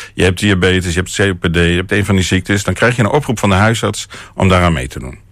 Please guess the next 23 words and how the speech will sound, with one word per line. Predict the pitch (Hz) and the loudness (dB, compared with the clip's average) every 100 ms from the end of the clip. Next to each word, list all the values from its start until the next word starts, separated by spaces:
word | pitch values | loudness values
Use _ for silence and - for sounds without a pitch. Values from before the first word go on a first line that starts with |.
| - - - | -20 -20 -2
En | 92 | 2
dan | 90 110 117 | 4 2 0
is | 107 98 | -2 -2
die | 90 | -2
gratis | - 101 101 101 95 | 0 2 2 0 -2
en | 90 | 0
wordt | 87 | -2
die | 90 | -2
betaald | 85 90 85 - | 0 0 0 -4
door | 85 85 78 - | -2 -2 -2 -2
de | 76 | -4
overheid. | 69 65 - 62 64 - - - - | -4 -6 -4 -4 -6 -10 -18 -18 -10
Je | - | 0
kunt | 110 104 | 2 4
hem | 123 | 2
ook | 113 | 2
wel | 117 | 2
zelf, | 104 123 135 123 | 2 2 0 -2
eh, | 123 113 110 | -2 -2 -2
eh, | - 101 95 87 85 - | -2 -2 0 -2 -4 -6
aanvragen | - 98 92 98 92 90 | -2 0 0 0 0 0
bij | 95 92 | 0 2
ons. | 107 135 | 0 -4